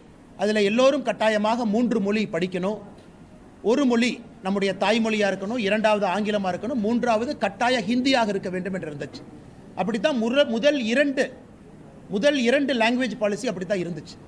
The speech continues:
அதை பிரதமர் அவர்கள் ஜூன் மூன்று, இரண்டாயிரத்தி பத்தொன்பது அதை மாத்தி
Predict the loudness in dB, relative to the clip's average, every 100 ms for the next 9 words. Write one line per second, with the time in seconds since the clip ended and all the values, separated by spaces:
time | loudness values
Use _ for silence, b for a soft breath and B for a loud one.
0 | -20 -20 -20 -20 -6 0 2 2 2 4
1 | 4 2 2 -2 -2 0 2 2 2 2
2 | 2 2 2 2 2 2 0 -4 -4 -2
3 | 0 0 0 2 0 0 -6 -2 -2 0
4 | 0 0 0 -4